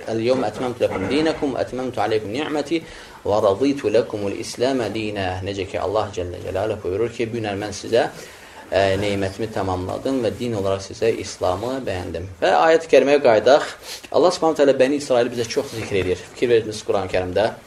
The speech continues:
Nə çox Bəni İsrail qıssası gəlir. Niyə görə? Çünki onların digər hissəsi, əksər hissəsi nədir? Bəni İsrailin bizə xəbərlərdə Allah Subhanahu taala onların hər hansı bir səbəblərlə həlak olması haqqında xəbər verir. Bəziləri, e,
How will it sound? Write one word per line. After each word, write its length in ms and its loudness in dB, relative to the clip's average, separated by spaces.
Nə 100 6
çox 200 2
Bəni 200 6
İsrail 280 4
qıssası 380 -2
gəlir. 340 -2
Niyə 160 4
görə? 240 10
Çünki 220 -2
onların 520 8
digər 360 4
hissəsi, 540 4
əksər 340 2
hissəsi 440 -2
nədir? 300 4
Bəni 120 2
İsrailin 560 2
bizə 240 2
xəbərlərdə 920 2
Allah 200 -2
Subhanahu 240 -4
taala 140 2
onların 400 2
hər 160 8
hansı 220 2
bir 80 2
səbəblərlə 580 6
həlak 240 6
olması 320 2
haqqında 320 0
xəbər 260 2
verir. 220 2
Bəziləri, 600 8
e, 120 6